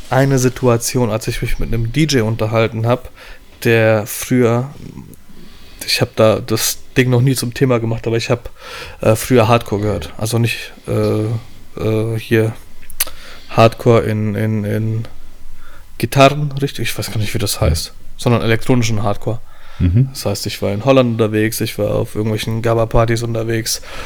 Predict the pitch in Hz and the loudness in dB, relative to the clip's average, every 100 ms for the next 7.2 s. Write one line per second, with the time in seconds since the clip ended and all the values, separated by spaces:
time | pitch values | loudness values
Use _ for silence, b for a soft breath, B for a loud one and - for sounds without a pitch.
0 | B - - 110 110 - - 113 104 117 | B 0 2 4 2 -4 0 2 2 2
1 | 131 175 185 180 185 - 110 110 104 104 | 2 2 4 4 2 2 2 2 2 0
2 | 113 110 - 117 107 98 78 110 - 71 | 0 -2 2 0 0 -2 4 2 2 -4
3 | 58 - - - - - b b b - | -4 -6 -14 -20 -20 -20 b b b 0
4 | 113 113 110 107 107 110 - 113 135 151 | 2 2 0 0 0 -2 -2 2 2 2
5 | 160 - B B B - 117 110 - 139 | 0 -2 B B B 0 2 4 2 2
6 | 123 - 117 - 147 151 127 113 101 107 | 2 0 -2 4 4 4 0 -2 -4 -4
7 | 104 104 | -6 -6